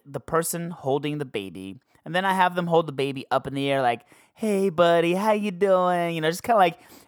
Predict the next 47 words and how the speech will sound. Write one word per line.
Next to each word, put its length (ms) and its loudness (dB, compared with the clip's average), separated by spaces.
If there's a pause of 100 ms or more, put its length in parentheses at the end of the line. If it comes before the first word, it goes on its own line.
(160)
playing 340 0
with 120 2
the 80 -6
baby, 640 -4 (440)
uh, 360 0
not 320 0
throwing 300 4
them 120 -2
in 100 -2
the 80 0
air, 340 2 (400)
but 100 -12
just 140 -12
kinda 240 0
holding 300 4
them 160 -2
up 180 2
in 80 -4
the 120 -6
air. 340 -2 (460)
And 340 0
it 240 -4
creates 600 -4
a 80 -4
great 600 -2 (300)
definition 1000 -4 (140)
of 580 4 (440)
what's 220 -2
going 260 -6
on 160 -2
in 60 -8
that 200 -8
family. 360 -10 (460)
And 80 0
what's 160 4
really 220 2
cool 260 2
about 240 2
this 160 -4
shot 380 2
is 100 -4
that 140 -2
you 100 -6
have 180 -2
this 200 -4
big, 760 0
huge 480 -2